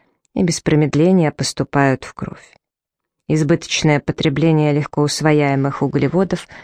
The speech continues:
ведёт к накоплению жировой ткани и избыточному весу. Сложные углеводы расщепляются медленно и постепенно всасываются в кровь,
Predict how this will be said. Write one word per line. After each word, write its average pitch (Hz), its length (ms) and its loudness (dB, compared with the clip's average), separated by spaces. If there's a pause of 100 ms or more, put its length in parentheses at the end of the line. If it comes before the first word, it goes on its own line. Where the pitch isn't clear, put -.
(260)
ведёт 254 240 0
к - 60 -2
накоплению 190 720 2
жировой 139 400 0
ткани 160 560 0 (280)
и 220 120 4
избыточному 143 800 0
весу. - 400 -10 (960)
Сложные 170 520 2
углеводы 147 440 2
расщепляются 151 800 0
медленно 143 580 2
и 139 40 -4
постепенно 151 760 0
всасываются 127 760 -2
в - 100 -8
кровь, - 300 -4